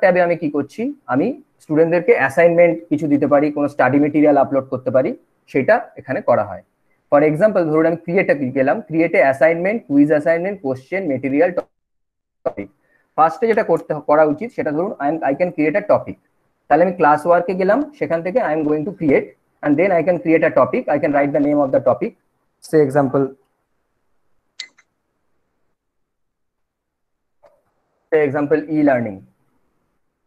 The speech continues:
then I can add। Now I am create, created a topic। After creating a topic, the student will,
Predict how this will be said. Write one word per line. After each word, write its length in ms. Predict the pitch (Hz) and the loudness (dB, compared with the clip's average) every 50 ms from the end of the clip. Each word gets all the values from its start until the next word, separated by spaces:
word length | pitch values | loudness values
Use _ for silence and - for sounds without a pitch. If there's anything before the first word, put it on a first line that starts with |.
| _ _ _ _ _ _ _ _ _ _ _ _ _ _ _ _ _ - | _ _ _ _ _ _ _ _ _ _ _ _ _ _ _ _ _ -2
then 120 | 175 170 170 165 | 0 2 2 0
I 40 | - 180 | 0 -2
can 100 | - - - 139 127 | -4 -2 0 0 0
add। 80 | 107 95 98 - _ _ _ _ _ _ _ _ _ _ - 147 | -2 -4 -8 -18 _ _ _ _ _ _ _ _ _ _ -6 -2
Now 80 | 165 202 196 | -2 0 0
I 20 | 170 | 0
am 60 | 170 156 - | -2 -4 -2
create, 220 | 143 147 147 147 143 - | -2 -2 -2 -2 -6 -6
created 280 | 147 147 147 147 156 160 185 180 | -2 -2 -2 -2 -2 -6 -6 -4
a 20 | 185 120 | -4 -6
topic। 200 | - - 92 - _ _ _ _ _ _ _ _ _ _ - - - _ _ _ _ _ _ _ _ _ _ _ _ _ _ _ _ _ _ _ _ _ _ _ _ _ _ _ _ _ _ _ _ _ _ _ _ _ _ _ _ _ _ - - - | -6 -6 -14 -20 _ _ _ _ _ _ _ _ _ _ -20 -20 -20 _ _ _ _ _ _ _ _ _ _ _ _ _ _ _ _ _ _ _ _ _ _ _ _ _ _ _ _ _ _ _ _ _ _ _ _ _ _ _ _ _ _ -4 -4 -4
After 200 | - - 226 226 208 - | -2 0 -2 -2 -2 -2
creating 300 | 214 196 185 190 202 202 202 | -2 -2 -2 0 0 0 2
a 40 | 180 175 160 | 2 4 2
topic, 240 | 139 - 175 240 - - _ _ _ _ _ _ _ _ _ _ _ _ _ _ _ - 143 | 2 2 -2 -4 -4 -8 _ _ _ _ _ _ _ _ _ _ _ _ _ _ _ -10 -8
the 80 | 147 147 | -8 -6
student 280 | 196 175 170 196 202 196 208 | -6 -4 -2 -2 -2 0 -2
will, 160 | 208 202 202 | -2 -2 0